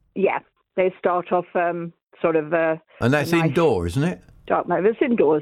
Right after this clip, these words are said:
Speaker 1: yeah.
Speaker 2: Yeah, that's the
Speaker 1: Mm-hmm.
Speaker 2: indoor one. Yeah, that's rather nice. Yeah, I've grown that in the, years ago. I haven't seen, do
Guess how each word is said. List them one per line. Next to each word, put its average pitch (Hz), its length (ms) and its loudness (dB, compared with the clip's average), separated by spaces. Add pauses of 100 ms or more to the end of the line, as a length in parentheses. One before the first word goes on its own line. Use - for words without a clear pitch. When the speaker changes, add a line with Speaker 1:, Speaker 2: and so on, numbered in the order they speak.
Speaker 1:
yeah. 190 200 2
Speaker 2:
Yeah, 147 140 2
that's 175 200 -2
the 156 80 0
Speaker 1:
Mm-hmm. 151 60 4
Speaker 2:
indoor 147 340 0
one. 95 220 0
Yeah, 147 140 2
that's 185 200 0
rather 160 260 0
nice. 131 320 0
Yeah, 147 120 2
I've 156 100 4
grown 156 220 0
that 131 80 -4
in 127 80 -2
the, 123 360 -4
years 139 320 2
ago. 110 460 0
I - 20 -4
haven't 113 300 -2
seen, - 280 -4
do - 40 -10